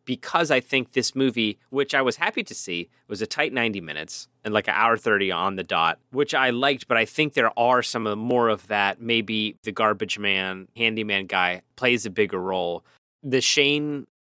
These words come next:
of it all, I think maybe there could have been some more there. And the broken hearing aid, they mention it,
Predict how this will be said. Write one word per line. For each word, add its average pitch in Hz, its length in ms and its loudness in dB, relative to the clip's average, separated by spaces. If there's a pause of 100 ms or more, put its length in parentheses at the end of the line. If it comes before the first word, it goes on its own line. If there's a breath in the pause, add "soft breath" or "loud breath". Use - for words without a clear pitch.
(120)
of 123 180 0
it 123 80 4
all, 123 180 6
I 113 100 2
think 113 200 -8
maybe 110 200 0
there 113 180 0
could 127 120 0
have 110 60 2
been 110 100 0
some - 160 -8
more 120 100 6
there. 120 280 4
And 143 240 2 (400)
the 143 80 2
broken 185 340 2
hearing 170 400 0
aid, 85 260 -4
they 120 140 6
mention 143 420 0
it, 208 160 4